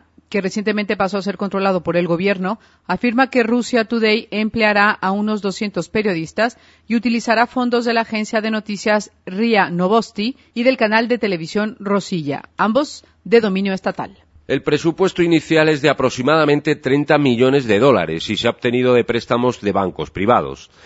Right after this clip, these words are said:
Speaker 2: El exministro de Información, Mikhail Lesin, y el portavoz de Putin, Alexei Gromov,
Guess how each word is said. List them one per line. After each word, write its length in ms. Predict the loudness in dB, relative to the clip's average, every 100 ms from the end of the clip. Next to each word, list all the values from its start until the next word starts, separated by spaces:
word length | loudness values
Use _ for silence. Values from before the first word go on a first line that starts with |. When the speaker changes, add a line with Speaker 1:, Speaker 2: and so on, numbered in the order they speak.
| -20 -2
Speaker 2:
El 80 | -2
exministro 680 | 0 2 2 0 2 4
de 80 | 6
Información, 800 | 2 2 2 2 0 2 2 2
Mikhail 480 | -2 -2 -2 0 -2
Lesin, 460 | -2 0 0 0 -2
y 160 | -2
el 140 | -2 -2
portavoz 500 | -4 -2 0 0 0
de 100 | -2
Putin, 400 | -2 -2 -4 -2
Alexei 480 | -4 -4 -4 -4 -2
Gromov, 440 | 0 2 2